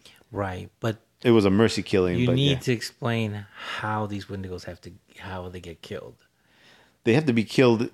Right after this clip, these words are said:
Speaker 2: and they have to be stabbed in the heart and then have
Speaker 1: Right.
Speaker 2: the heart pulled out of them.
Speaker 1: The hearts needed to be pulled out. First of all, the hearts are like, they're on fire, literally.
Speaker 2: Yeah.
Speaker 1: 'Cause she, when she pulled out, when she killed the first Wendigo, she, the first thing she started doing was stabbing the crap out of it to pull out the heart.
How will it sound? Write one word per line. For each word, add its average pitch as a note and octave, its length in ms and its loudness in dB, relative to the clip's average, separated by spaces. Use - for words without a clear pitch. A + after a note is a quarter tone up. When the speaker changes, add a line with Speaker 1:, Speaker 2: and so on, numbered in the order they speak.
Speaker 2:
and A2 280 0
they A2+ 80 6
have D3 140 4
to A#2 40 0
be G#2 100 0
stabbed A#2+ 360 4
in G#2+ 120 2
the F#2+ 100 0
heart A2+ 240 4
and G2+ 220 -2
then G#2 120 4
have A2+ 100 4
Speaker 1:
Right. G2+ 120 2
Speaker 2:
the G2 80 4
heart G#2 240 2
pulled F#2+ 260 0
out G#2+ 180 4
of E2+ 120 0
them. F2+ 240 -10
Speaker 1:
The A2+ 160 2
hearts D#3+ 420 0
needed C3+ 280 -2
to B2+ 60 -6
be A#2 120 -4
pulled A#2+ 320 -4
out. F#2+ 140 -4
First E3 260 0
of C#3 80 2
all, A#2+ 80 4
the A2 80 0
hearts A#2 500 -4
are G#2+ 140 -2
like, F#2 220 -4
they're A#2+ 160 2
on G#2+ 120 -2
fire, D#2 460 -12
literally. E2+ 360 -10
Speaker 2:
Yeah. A#2+ 340 4
Speaker 1:
'Cause A2+ 160 -2
she, A#2+ 260 -2
when A2 180 -2
she C#3 180 -2
pulled C#3 360 -2
out, A#2+ 420 2
when A2+ 200 -4
she F#3+ 200 -6
killed G3 360 2
the D#3 60 -4
first C#3 300 -2
Wendigo, F2+ 400 -6
she, A#2 500 -2
the C3+ 100 -8
first C3 260 -2
thing D3 100 -4
she C#3 120 -8
started C3 300 -2
doing A2+ 240 0
was F#2+ 140 -6
stabbing G#2 480 -4
the - 80 -6
crap G2 560 -8
out F2+ 160 -8
of F2+ 60 -10
it F#2 120 -12
to - 60 -16
pull G2+ 300 -8
out F2+ 180 -10
the - 80 -14
heart. - 340 -12